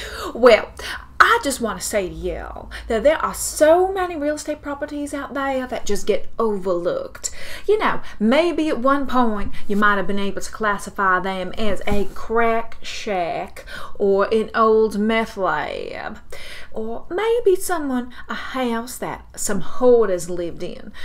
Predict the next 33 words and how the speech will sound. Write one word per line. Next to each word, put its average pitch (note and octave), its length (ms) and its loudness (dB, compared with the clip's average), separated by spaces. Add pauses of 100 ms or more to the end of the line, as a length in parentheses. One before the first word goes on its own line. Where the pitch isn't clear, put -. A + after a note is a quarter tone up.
(240)
But F#3+ 80 -6
let F#3+ 140 -2
me F#3+ 40 -4
tell G3 240 -2
y'all, G3 460 0 (340)
first E4+ 300 6
of G3+ 100 0
all, - 320 2 (120)
you F4+ 80 4
gotta F#4+ 260 2
check - 680 2
to F#3 100 -8
see, - 500 -4 (320)
'cause - 160 -8
those - 380 4
houses A#3 560 -2
can - 180 -10
be F3+ 140 -6
worth F#3 480 -4
more A3+ 580 -4
than F3 220 -8
you'd - 180 -14 (160)
ever G3+ 480 -2 (160)
imagine. F#3 800 -4 (380)
I - 100 4
mean, F#4 220 2 (400)
if - 80 -2
you - 80 -2
have F4+ 360 -4
an A3+ 120 -4
old B3+ 220 -4
meth A#3 260 -8
lab, A#3+ 360 -10